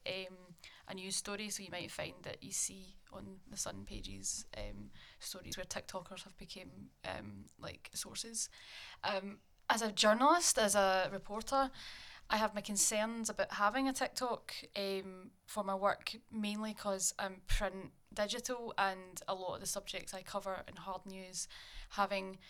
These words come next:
public social media presence where I am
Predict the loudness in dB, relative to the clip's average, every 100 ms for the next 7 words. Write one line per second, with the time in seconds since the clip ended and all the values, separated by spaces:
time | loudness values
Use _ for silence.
0 | -20 -20 -20 -18 4 6 6 2 2 -6
1 | -2 -2 -2 -4 -6 -6 -4 -4 -4 -6
2 | -2 0 -2 -4 -4 -4 -4 -8 _ -4
3 | -2 -4